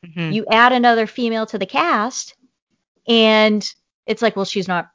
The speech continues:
Speaker 2: she's not as pretty as Scarlett Johansson. You know what? Ninety-nine point nine percent of people aren't.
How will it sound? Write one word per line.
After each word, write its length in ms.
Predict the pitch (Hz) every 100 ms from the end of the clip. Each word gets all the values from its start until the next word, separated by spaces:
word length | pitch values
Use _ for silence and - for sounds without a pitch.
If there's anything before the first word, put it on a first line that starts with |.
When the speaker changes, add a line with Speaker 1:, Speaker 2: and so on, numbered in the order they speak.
| _
Speaker 2:
she's 240 | - 185
not 160 | 165 156
as 100 | -
pretty 260 | 185 269 392
as 120 | -
Scarlett 420 | - 170 156 160
Johansson. 440 | 175 175 165 180 170 - - - -
You 140 | 226
know 140 | 285 320
what? 260 | 349 381
Ninety-nine 560 | 233 302 359 320 349 330
point 260 | 330 330
nine 240 | 220 269 294
percent 260 | 285 320
of 100 | 294 277
people 340 | 294 285 208
aren't. 480 | 214 277 233 -